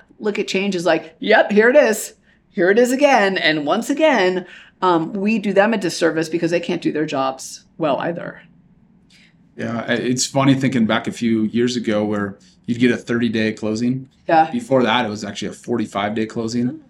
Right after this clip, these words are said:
Speaker 2: And then now everything in the world is instant.
Speaker 1: Instant.
Speaker 2: Instant, right? Social media, everything is instant. Now mortgages are supposed to be instant.
Speaker 1: Yeah.
Speaker 2: Can you close in fourteen days? Like, it's not fun for everyone, but of course we can.
Speaker 1: Yeah.
Speaker 2: So now leading
Speaker 1: Huh.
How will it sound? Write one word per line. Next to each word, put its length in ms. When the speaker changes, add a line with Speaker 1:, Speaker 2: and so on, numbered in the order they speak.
Speaker 2:
And 200
then 180
now 280
everything 540
in 100
the 80
world 320
is 120
instant. 420
Speaker 1:
Instant. 240
Speaker 2:
Instant, 340
right? 200
Social 320
media, 280
everything 300
is 200
instant. 420
Now 420
mortgages 480
are 60
supposed 320
to 40
be 220
instant. 440
Speaker 1:
Yeah. 140
Speaker 2:
Can 80
you 100
close 200
in 80
fourteen 320
days? 400
Like, 220
it's 180
not 220
fun 180
for 140
everyone, 360
but 120
of 100
course 240
we 80
can. 340
Speaker 1:
Yeah. 220
Speaker 2:
So 240
now 400
leading 500
Speaker 1:
Huh. 240